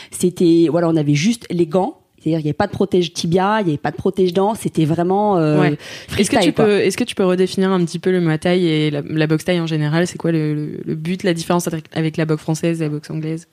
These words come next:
Speaker 1: Alors, la différence, c'est que en Muay Thai, euh, donc je vais utiliser ce terme pour le reste de l'interview. <laughs> Donc le Muay Thai, euh, en fait, on a huit armes. Donc on a les poings, on a les coudes, les genoux et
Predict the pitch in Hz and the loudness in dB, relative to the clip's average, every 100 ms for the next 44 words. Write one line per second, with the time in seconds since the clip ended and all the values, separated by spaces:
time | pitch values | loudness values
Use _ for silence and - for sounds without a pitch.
0 | _ 220 208 175 - 202 214 220 247 233 | _ 0 2 2 0 0 0 0 0 2
1 | 240 285 - 220 202 190 180 175 165 170 | 2 2 -2 0 2 4 4 4 4 4
2 | 180 185 208 302 294 - 170 165 160 156 | 2 2 0 2 0 0 2 2 2 2
3 | 156 175 185 160 - _ _ 185 180 180 | 2 2 2 0 -6 _ _ -4 0 0
4 | 190 170 185 165 160 143 165 - 160 151 | 0 0 -2 -2 0 0 -2 -2 0 0
5 | 151 143 139 185 208 214 202 285 - - | -2 -4 -6 -6 -4 -4 0 0 -2 -6
6 | - 196 392 370 285 - 202 247 247 233 | -6 -6 -4 -4 -4 -4 0 2 2 2
7 | 240 226 262 269 185 180 170 262 202 190 | 2 2 2 2 2 2 2 2 2 2
8 | 208 185 165 185 175 165 - 170 160 156 | 2 2 0 0 0 0 2 2 2 2
9 | 151 147 - 202 - _ - - - 160 | 0 0 2 0 -2 _ -14 -14 -8 -2
10 | 156 160 - 240 - - 185 180 160 190 | 0 -2 0 -2 -2 -2 2 4 4 2
11 | 302 _ 233 | -2 _ -2